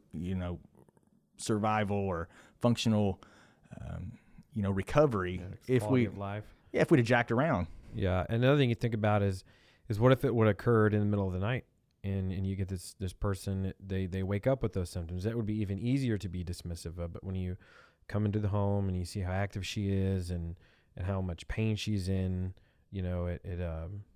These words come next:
Speaker 2: gets your attention.
Speaker 1: So really, a, really an excellent case.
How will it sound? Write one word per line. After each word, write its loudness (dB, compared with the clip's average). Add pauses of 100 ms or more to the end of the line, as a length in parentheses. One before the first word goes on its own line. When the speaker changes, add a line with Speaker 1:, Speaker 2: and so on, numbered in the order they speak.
(100)
Speaker 2:
gets -8
your -4
attention. -8 (840)
Speaker 1:
So 6 (580)
really, 8
a, 6 (160)
really 10
an 8
excellent 4
case. 6